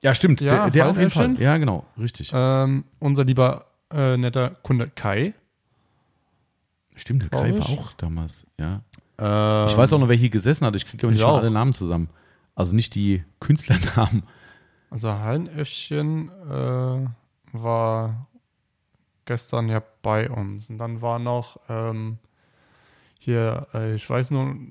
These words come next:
Speaker 2: ich hoffe, sei mir nicht böse, ähm, aber ich glaub, der Thomas, ähm, Nachname weiß ich nicht, also nicht unser, der liebe Opel Rekord,
Speaker 1: Stimmt, ja.
Speaker 2: fährt ein Volvo.
Speaker 1: Ach ja. Ah.
Speaker 2: Äh, ich komm nicht au-, auf den Namen,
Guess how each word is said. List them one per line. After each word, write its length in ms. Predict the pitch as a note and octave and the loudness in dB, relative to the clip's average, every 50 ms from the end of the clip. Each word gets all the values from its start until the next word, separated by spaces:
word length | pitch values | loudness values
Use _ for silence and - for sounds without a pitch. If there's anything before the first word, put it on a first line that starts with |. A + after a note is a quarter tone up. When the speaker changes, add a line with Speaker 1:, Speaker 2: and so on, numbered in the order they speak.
| - D3+ | -16 -14
Speaker 2:
ich 120 | D#3+ - - | -10 -6 -4
hoffe, 680 | D3 C3+ C#3+ C#3 C3+ C3+ C3+ C3 B2+ A#2+ B2 C#3+ - _ | -2 0 2 2 4 4 4 2 2 0 -2 -6 -10 _
sei 200 | - C3+ C3+ C#3 | -2 2 2 4
mir 80 | D3+ D#3 | 4 4
nicht 160 | C#3+ C3 B2 - | 4 2 2 2
böse, 460 | C3+ C#3 D3 D3 C#3+ C#3 C3+ C3+ - B2+ | 4 6 6 6 6 4 2 2 0 -2
ähm, 180 | B2 A#2+ A#2 | -2 -2 -2
aber 120 | A#2 A2+ A#2 | 0 -2 -2
ich 100 | A2+ - | -2 -2
glaub, 180 | - C3 - | -4 -4 -2
der 100 | - B2 - _ - | -4 -4 -4 _ -4
Thomas, 600 | - - D3 D#3 C3+ A#2 A#2 D3 D3+ - - - - F3+ | 0 0 2 4 4 4 2 2 0 -4 -12 -18 -12 -6
ähm, 200 | B2 B2 A#2 A2+ | -4 -4 -4 -2
Nachname 420 | A2 A2 A#2+ B2 B2 C3+ B2 A#2+ A2+ | -2 -2 -2 0 0 0 0 2 2
weiß 180 | A2 A2+ B2+ C#3+ | 2 2 2 0
ich 40 | C#3+ | 0
nicht, 260 | D3+ E3+ D#3+ - - _ _ - | 0 -2 -2 -6 -10 _ _ -4
also 160 | - G#2+ A2 | -2 2 2
nicht 160 | C#3 C3+ D3+ | 2 2 0
unser, 340 | B2+ C3 B2+ B2 A#2 A2+ A2+ | 0 0 2 4 4 2 2
der 320 | A2+ A#2+ A#2+ A2+ A2+ A2 | 2 2 2 4 4 4
liebe 380 | G#2+ A#2 A#2 A#2 A2+ A2 A2+ - - | 2 2 2 2 2 2 0 -2 -4
Opel 180 | - A2+ A#2 A2+ | -4 -2 -2 -2
Rekord, 420 | G2+ G2+ - - G#2 B2 C#3 - _ _ _ - - _ _ - | -4 -6 -4 -2 0 0 0 -2 _ _ _ -20 -20 _ _ -20
Speaker 1:
Stimmt, 340 | - - - F2+ F2 - | -16 -10 -10 -8 -8 -8
ja. 100 | - E2+ | -10 -6
Speaker 2:
fährt 220 | - - B2 B2 F#2 | 0 2 2 2 2
ein 80 | B2 | 4
Volvo. 420 | A2+ A#2+ B2+ C#3 B2 A2 G#2 G2 F2+ - - - - - _ _ _ - - | 4 4 4 4 4 2 0 -2 -4 -8 -14 -20 -20 -20 _ _ _ -16 -10
Speaker 1:
Ach 160 | - G2+ G2 - | -8 -8 -6 -6
ja. 320 | - E2 G2+ A2 G2 E2 - | -6 -4 -4 -4 -4 -6 -8
Ah. 640 | - - G2+ G#2 G#2 F2 D#2+ - A2+ A2 G#2+ G#2 G#2+ | -10 -12 -12 -10 -8 -8 -6 -4 -2 -2 -2 -2 -2
Speaker 2:
Äh, 100 | A2+ C3 | -4 -6
ich 140 | C3+ - - | -8 -8 -4
komm 180 | - C3 D#3 E3+ | -2 0 2 4
nicht 180 | D#3+ C#3+ C3 D3+ | 2 2 2 2
au-, 200 | B2+ C3 C3 B2+ | 2 2 2 2
auf 200 | A#2 - B2 - | 0 -2 -6 -4
den 160 | - B2+ A#2+ | -2 -2 0
Namen, 420 | A#2 A#2 A#2+ A#2 A2 G#2 G#2 G2+ | 2 2 4 2 2 0 -2 -4